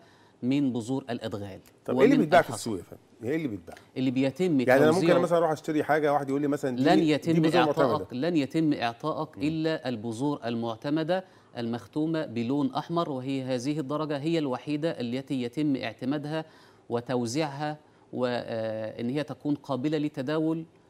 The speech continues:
Speaker 1: آه، من قبل المزارعين.
Speaker 2: إنما الباقي ده للناس اللي هم
Speaker 1: في
Speaker 2: عايزين ينتجوا
Speaker 1: بالظبط
Speaker 2: بذورهم.
Speaker 1: كده، آه، إن هي ممكن الدولة، آه، ن-، نظرًا لعدم مثلًا كفاية المساحة، إن هي بتقوم مثلًا بإعطاء بذرة مسجلة أو بذرة حق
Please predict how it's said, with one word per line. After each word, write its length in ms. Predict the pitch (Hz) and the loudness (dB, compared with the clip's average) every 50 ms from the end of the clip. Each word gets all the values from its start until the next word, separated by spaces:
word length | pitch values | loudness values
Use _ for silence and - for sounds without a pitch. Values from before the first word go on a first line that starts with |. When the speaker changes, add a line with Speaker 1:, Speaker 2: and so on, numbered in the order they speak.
| _ _ _ - - | _ _ _ -10 -6
Speaker 1:
آه، 260 | 113 117 113 113 110 | -4 -4 -4 -4 -4
من 160 | 117 120 120 | -2 -2 -4
قبل 380 | 120 - - 147 131 139 131 123 | -2 -2 -4 -2 0 -2 -2 -2
المزارعين. 720 | 120 120 120 117 110 107 120 113 113 101 98 101 98 90 - | -2 -2 -2 -2 -2 -2 -4 -4 -4 -6 -8 -10 -10 -6 -4
Speaker 2:
إنما 280 | 113 120 139 151 165 | 0 2 2 4 4
الباقي 320 | 156 139 131 175 190 170 151 | 4 4 4 4 4 4 2
ده 140 | 139 170 190 | 2 2 2
للناس 340 | 185 175 156 156 180 170 | 2 0 0 0 0 0
اللي 100 | 165 170 | 0 0
هم 40 | 180 | 0
Speaker 1:
في 60 | 180 | 2
Speaker 2:
عايزين 180 | 160 170 196 202 | 2 2 4 4
ينتجوا 400 | 175 151 - - 160 120 110 101 87 - - - | 2 2 4 2 2 2 2 -2 -6 -8 -8 -4
Speaker 1:
بالظبط 320 | 131 139 135 123 127 165 185 | -2 -2 0 2 2 2 4
Speaker 2:
بذورهم. 220 | 160 127 123 110 | 4 4 2 2
Speaker 1:
كده، 240 | 113 120 117 104 120 | 0 0 -2 -2 -2
آه، 20 | |
إن 120 | 127 120 123 | -2 -2 -2
هي 340 | 127 139 160 170 170 170 165 | 0 0 0 0 0 0 2
ممكن 380 | 147 151 160 160 - 139 131 - | 0 0 -2 -2 -4 -6 -6 -6
الدولة، 420 | 113 117 107 - 139 147 160 165 175 | -8 -8 -4 -2 -2 0 0 0 -2
آه، 300 | 180 - - - 107 107 | -2 -4 -6 -10 -12 -10
ن-، 340 | - 113 123 - - - - | -8 -8 -6 -6 -4 -6 -6
نظرًا 300 | - 123 147 131 147 123 | -4 -4 -4 -4 -4 -4
لعدم 320 | 117 113 120 131 139 135 127 | -2 -2 -2 -2 -2 -2 -2
مثلًا 240 | 113 - - 123 110 | -4 -4 -6 -8 -8
كفاية 320 | - 117 - - 143 147 - | -8 -8 -8 -6 -6 -6 -4
المساحة، 520 | 135 113 107 110 110 - 147 151 147 - 165 | -6 -6 -6 -6 -6 -6 -6 -6 -4 -4 -6
إن 200 | - 123 113 117 | -4 -6 -6 -4
هي 140 | 127 131 | -4 -4
بتقوم 440 | 123 120 117 117 107 - - 147 131 | -6 -6 -8 -10 -8 -6 -4 -2 -2
مثلًا 340 | 123 110 - 139 120 113 107 | -2 -4 -4 -6 -6 -6 -6
بإعطاء 340 | 104 98 107 - 143 139 - | -6 -8 -8 -6 -6 -6 -6
بذرة 280 | 117 123 113 117 113 | -6 -8 -6 -6 -6
مسجلة 520 | 110 107 104 - - 101 104 123 139 151 156 | -8 -8 -10 -12 -10 -8 -4 -4 -2 -2 -4
أو 200 | 143 - 117 104 | -4 -6 -8 -8
بذرة 340 | 101 120 120 117 120 113 110 | -6 -6 -6 -6 -6 -8 -10
حق 140 | - - - | -10 -12 -12